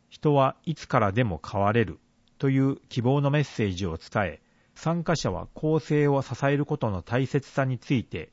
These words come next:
理解を深めました。写真が三枚あります。参加者の集合写真と記念講演会の様子の写真です。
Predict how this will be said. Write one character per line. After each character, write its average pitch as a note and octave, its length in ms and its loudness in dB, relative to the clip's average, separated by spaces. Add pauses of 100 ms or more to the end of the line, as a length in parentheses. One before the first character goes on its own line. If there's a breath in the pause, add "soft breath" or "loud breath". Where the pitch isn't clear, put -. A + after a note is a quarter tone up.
理 C#3+ 140 0
解 A2 240 0
を D2+ 60 -8
深 - 220 -4
め A2 120 0
ま G2 120 -2
し - 80 -10
た。 D2+ 200 -16 (1120)
写 A#2+ 200 -4
真 C#3 280 -2
が C3 260 0
三 D3+ 320 -2
枚 F#2+ 220 -2
あ E2+ 60 -4
り F#2 100 -4
ま E2+ 140 -4
す。 - 240 -20 (600)
参 E3+ 300 0
加 D#3 140 2
者 C3 140 -2
の F2 280 -2
集 D3 280 0
合 C#3 220 2
写 D3+ 160 0
真 F#2 260 -2
と - 280 -8 (360)
記 - 120 -4
念 D#3 260 4
講 D#3 320 4
演 D3 180 4
会 F#2 240 2
の G2 280 2
様 A#2+ 240 6
子 - 140 -2
の A#2+ 120 6
写 A2+ 160 2
真 G#2 240 4
で F2+ 160 4
す。 - 240 -12